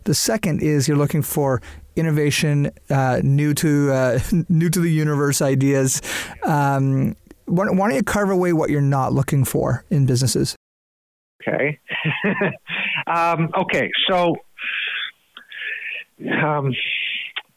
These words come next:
Speaker 2: well, well, let me tell you, <laughs> let me, let me turn it on its head. Let me tell you what we are looking for, and, uh, just kinda reiterate what we are looking for. So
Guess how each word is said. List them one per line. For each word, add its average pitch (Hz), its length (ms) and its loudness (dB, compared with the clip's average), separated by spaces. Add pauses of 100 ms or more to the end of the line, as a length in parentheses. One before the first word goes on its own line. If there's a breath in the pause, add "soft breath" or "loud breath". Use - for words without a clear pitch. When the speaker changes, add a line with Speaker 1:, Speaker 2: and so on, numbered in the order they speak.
(1300)
Speaker 2:
well, 147 400 -2 (1040)
well, 156 120 2
let 196 140 0
me 226 80 2
tell 196 220 0
you, 165 140 2 (120)
<laughs> 160 120 0
let 165 140 0
me, 185 100 2
let 160 220 0
me 170 100 0
turn 160 220 -2
it 147 80 -2
on 135 140 0
its 110 100 -4
head. 107 180 0
Let 143 140 0
me 180 80 0
tell 202 180 0
you 196 120 2
what 160 140 2
we 139 100 2
are 131 180 2
looking 113 300 -2
for, 92 280 -2 (180)
and, 117 400 0
uh, 110 240 0 (1120 loud breath)
just 139 240 -2
kinda 139 220 0
reiterate 123 560 2
what 107 140 0
we 113 140 2
are 113 180 0
looking 107 280 -2 (100)
for. 98 200 -4 (120)
So 127 220 2